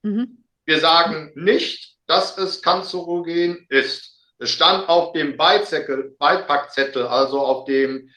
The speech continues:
Speaker 2: auf diesem, äh, Safety, äh, äh, Data Blatt, ja, stand es, äh, äh, drauf, dass es da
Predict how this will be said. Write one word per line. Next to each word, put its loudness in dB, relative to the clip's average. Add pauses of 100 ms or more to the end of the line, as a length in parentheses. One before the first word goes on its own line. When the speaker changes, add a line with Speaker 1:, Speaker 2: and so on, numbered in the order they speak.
(140)
Speaker 2:
auf -2
diesem, 0
äh, 2
Safety, -2
äh, -12
äh, -4
Data 2
Blatt, -6 (140)
ja, 0
stand -2
es, -8
äh, -4
äh, 0
drauf, 2
dass -2
es -12
da 2